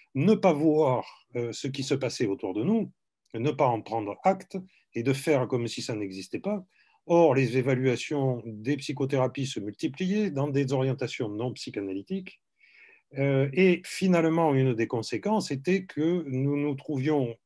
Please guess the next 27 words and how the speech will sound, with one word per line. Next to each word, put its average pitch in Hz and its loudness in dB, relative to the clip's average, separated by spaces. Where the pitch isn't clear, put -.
complètement 185 0
démunis, 151 0
euh, 135 2
vis-à-vis 139 2
des 147 2
attaques 139 0
qui 139 -4
nous 156 0
venaient 147 0
de 131 -2
ceux 185 -2
qui, 147 -6
euh, 120 -2
pratiquaient 151 -2
l'évaluation 135 -2
et 131 0
n'arrêtaient 139 2
pas 151 0
de 131 2
répéter 120 -2
que, - -8
euh, 123 -2
notre 139 -2
orientation 123 -2
ne 151 2
s'évalue 117 -2
pas 185 0